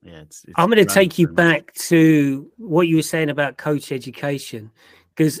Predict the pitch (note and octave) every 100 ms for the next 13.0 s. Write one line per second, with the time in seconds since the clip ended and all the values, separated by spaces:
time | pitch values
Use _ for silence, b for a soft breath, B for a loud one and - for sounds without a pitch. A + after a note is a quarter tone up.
0 | - F#3+ G#3 G#3 - F#3+ F3 D3+ - -
1 | E3+ E3+ D#3 - - D3+ C3+ C3+ _ F3
2 | F#3+ G3+ - F3 B2+ C3 C3+ E3+ D#3 -
3 | D#3+ F3 E3 C3 A#2 B2+ E3+ G#3+ A3+ G3+
4 | G#3+ G3+ D3+ C#3 A#2 - C3+ B2+ D3 C3+
5 | B2+ A#2+ - B2+ B2 - _ b b -
6 | D#3+ E3 F#3+ F#3 F3+ F#3 E3+ F3 G#3 G#3
7 | - E3+ D#3+ F3+ E3+ E3 E3+ D#3+ D#3+ D3
8 | - E3+ D#3+ _ _ _ _ - E3+ D#3+
9 | D#3+ D3 D#3 C3+ E3+ - D#3+ D3+ C#3+ C3+
10 | b b b b - D#3+ F3 - E3 D#3+
11 | E3 D#3+ D#3+ B2+ D#3+ D#3+ D3+ C#3+ - C#3
12 | - C#3+ D3 - - D3 D3+ - A2 F2+